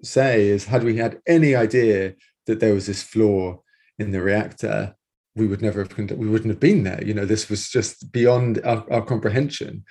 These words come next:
And then what, what's kind of frightening is the flaws in these reactors were known in the Soviet Union, but to correct them would have been too costly. And so there was a,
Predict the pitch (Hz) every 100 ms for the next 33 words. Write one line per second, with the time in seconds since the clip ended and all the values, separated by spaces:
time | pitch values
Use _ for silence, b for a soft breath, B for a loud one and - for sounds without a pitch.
0 | b b b 117 120 127 131 113 131 127
1 | 127 127 - 117 107 _ - - - 143
2 | 165 123 107 104 101 - 113 104 - -
3 | _ _ _ - 110 - 127 135 117 113
4 | 107 107 101 104 117 127 - 107 - _
5 | 104 117 113 120 135 95 87 - - 101
6 | 95 104 92 98 123 113 98 104 - 110
7 | 107 110 127 - 113 104 101 98 104 101
8 | - b b b _ - - 123 107 -
9 | 120 - - 95 92 - b b 110 107
10 | 95 113 110 104 98